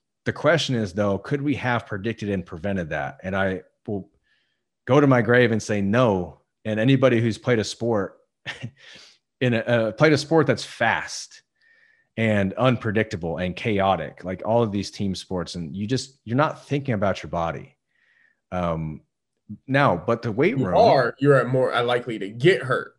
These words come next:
Speaker 2: if anything.
Speaker 1: Yeah, yeah, right, exactly. You're internally focused. Um, you're not just reacting to the environment, right? You're, you're, you're totally right. But the weight room is still probably our best bet, because if it is, if it's, you know what, we can't prevent these things from happening,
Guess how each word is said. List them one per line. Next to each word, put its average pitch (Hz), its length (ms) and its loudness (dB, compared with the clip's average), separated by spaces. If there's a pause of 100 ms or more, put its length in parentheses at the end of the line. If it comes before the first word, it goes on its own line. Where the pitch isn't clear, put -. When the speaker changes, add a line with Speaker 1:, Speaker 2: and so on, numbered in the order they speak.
Speaker 2:
if - 160 -10
anything. 139 380 0
Speaker 1:
Yeah, 160 420 8
yeah, 117 420 6
right, 120 240 6
exactly. 135 460 2
You're 107 140 0
internally 139 500 2
focused. 113 720 -2 (540)
Um, 104 400 2
you're 117 80 2
not 139 140 2
just - 180 -4
reacting 110 640 -2 (160)
to 117 140 -6
the 104 100 -4
environment, 101 640 0 (100)
right? 117 340 0
You're, 104 160 -6
you're, 104 240 -8 (140)
you're 107 120 -10
totally 131 260 0
right. 92 240 0 (100)
But 139 160 4
the 143 80 2
weight 180 240 4
room 160 220 0
is 131 120 0
still 143 440 0
probably 143 480 2
our 123 180 2
best 110 480 -2
bet, 85 400 -4 (560)
because 123 300 0
if 131 160 0
it 160 80 2
is, 117 240 4
if 110 180 -2
it's, - 320 -6
you 113 140 -2
know 131 100 4
what, 131 260 4
we 104 80 -2
can't 147 280 -2
prevent 120 340 -4
these 120 160 -4
things 117 160 -4
from 101 140 -8
happening, 127 580 -2